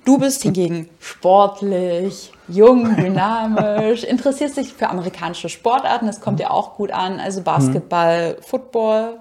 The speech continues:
Speaker 1: verbessere
Speaker 2: Ja.
Speaker 1: mich, wenn ich da
Speaker 2: Ja,
Speaker 1: jetzt
Speaker 2: nee,
Speaker 1: falsch
Speaker 2: okay.
Speaker 1: liege. Also auch als Ausbilder bist du, soweit ich das jetzt beurteilen kann, auch nach dem Gespräch total nahbar und offen. Meinst du, das bringt dir einen Vorteil bei den jungen Leuten, dass sie da einfach, ja, dich als Vorbild sehen?
Speaker 2: Ah, ja, ein Vorteil hat mir schon, weil ich wahrscheinlich,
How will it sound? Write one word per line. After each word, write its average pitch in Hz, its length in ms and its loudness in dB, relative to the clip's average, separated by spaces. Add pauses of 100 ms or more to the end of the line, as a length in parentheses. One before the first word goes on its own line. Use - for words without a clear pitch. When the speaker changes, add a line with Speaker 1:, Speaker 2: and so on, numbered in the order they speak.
Speaker 1:
verbessere 180 420 -4
Speaker 2:
Ja. 190 40 -8
Speaker 1:
mich, 196 260 -12
wenn 180 80 -6
ich 180 100 -10
da - 60 0
Speaker 2:
Ja, 127 80 2
Speaker 1:
jetzt 147 80 2
Speaker 2:
nee, 143 80 2
Speaker 1:
falsch 190 160 2
Speaker 2:
okay. - 100 -6
Speaker 1:
liege. 208 240 -4 (140)
Also 214 200 4
auch - 140 0
als - 240 -2
Ausbilder 240 340 2
bist 220 220 -4
du, 220 160 2
soweit 180 320 -2
ich 220 80 -4
das 240 160 -2
jetzt 208 160 -4
beurteilen 220 360 0
kann, 214 140 -4
auch - 160 -6
nach 196 140 -8
dem 190 160 -6
Gespräch 226 340 -2
total 180 400 -4
nahbar 180 720 -2
und - 300 -4
offen. 151 360 -2 (300)
Meinst 202 240 0
du, 277 60 0
das 262 120 0
bringt 254 260 2
dir 254 160 0
einen 202 100 -2
Vorteil 277 640 -2
bei 240 120 0
den 240 160 -4
jungen 226 280 -4
Leuten, 247 460 2 (420)
dass 214 180 -2
sie 226 80 0
da 220 80 4
einfach, 214 420 -4 (120)
ja, 190 100 -4
dich 185 220 -4
als 190 140 -4
Vorbild 247 500 2
sehen? 294 260 -2 (240)
Speaker 2:
Ah, 113 260 -6
ja, 104 180 -4
ein 131 160 -4
Vorteil 147 360 0
hat 147 120 -2
mir 139 180 -4
schon, 160 280 0
weil 120 120 0
ich 117 100 -8
wahrscheinlich, 131 480 -2